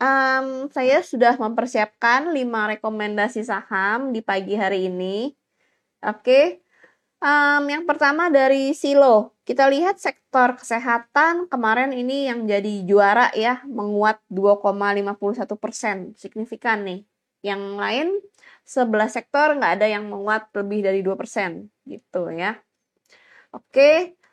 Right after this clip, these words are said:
nah, udah muncul ya di layar teman-teman, ini chartnya dari Silo.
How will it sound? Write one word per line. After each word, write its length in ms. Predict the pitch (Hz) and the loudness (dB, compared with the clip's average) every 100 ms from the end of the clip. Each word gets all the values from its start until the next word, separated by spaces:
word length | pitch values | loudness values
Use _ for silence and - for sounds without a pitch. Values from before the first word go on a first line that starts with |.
| _ - | _ -2
nah, 400 | 269 240 247 - - | 0 0 -2 -14 -4
udah 280 | 220 233 240 | 2 2 2
muncul 520 | 233 233 240 262 285 | -2 -4 2 6 6
ya 280 | 277 311 302 | 6 4 0
di 160 | 226 | -2
layar 480 | 214 202 202 202 202 | 0 0 0 0 0
teman-teman, 960 | 196 214 202 208 190 190 214 262 285 285 | -4 -8 -6 -8 -10 -2 0 2 0 -4
ini 560 | 277 214 240 262 269 277 | -8 -8 -6 -6 -6 -4
chartnya 480 | 220 202 - 233 233 | -4 -4 -6 -8 -2
dari 400 | 214 202 233 247 | -2 -2 -2 -6
Silo. 760 | 247 214 208 214 202 185 185 | -6 -4 2 6 6 6 2